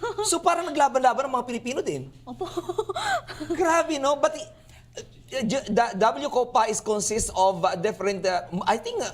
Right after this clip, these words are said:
Speaker 2: it's almost one hundred countries na naglalaban-laban?
Speaker 1: Opo, almost one hundred po. <laughs>
Speaker 2: Tapos,
Speaker 1: Ang dami.
Speaker 2: yung Canada, puro team Pili-, ah, puro Pinoy pang
Speaker 1: Pero puro Pinoy po.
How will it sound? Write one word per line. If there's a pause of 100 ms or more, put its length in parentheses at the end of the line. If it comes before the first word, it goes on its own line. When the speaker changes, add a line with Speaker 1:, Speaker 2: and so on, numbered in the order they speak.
Speaker 2:
it's
almost
one
hundred
countries
na
naglalaban-laban?
Speaker 1:
Opo,
almost
one
hundred
po. (440)
<laughs>
Speaker 2:
Tapos,
Speaker 1:
Ang
dami.
Speaker 2:
yung
Canada, (300)
puro
team
Pili-,
ah,
puro
Pinoy
pang (120)
Speaker 1:
Pero
puro
Pinoy
po.